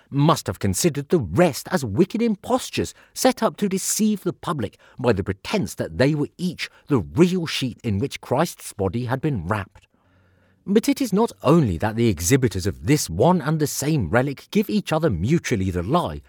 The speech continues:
they are, what is far more important, positively contradicted by the gospel. The evangelists who speak of all the women who followed our Lord to the place of crucifixion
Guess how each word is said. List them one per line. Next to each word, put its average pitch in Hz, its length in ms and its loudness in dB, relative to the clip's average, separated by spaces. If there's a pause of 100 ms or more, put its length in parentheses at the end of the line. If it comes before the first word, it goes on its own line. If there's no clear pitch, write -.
(160)
they 147 200 2
are, 110 440 2
what 123 260 4
is 101 120 0
far 98 200 4
more 85 220 -2
important, 127 460 0 (340)
positively 202 560 -2
contradicted - 1000 -2
by 123 160 0
the 147 240 -2
gospel. 135 560 -2 (840)
The 247 180 4
evangelists 147 800 2
who 135 100 -4
speak - 380 -2
of 104 100 -2
all 135 120 2
the 143 120 2
women 123 340 2
who 127 140 0
followed 139 440 0
our 131 140 0
Lord 127 440 -2
to - 80 -10
the 131 80 -4
place 127 320 -2
of 123 100 -10
crucifixion 139 680 -4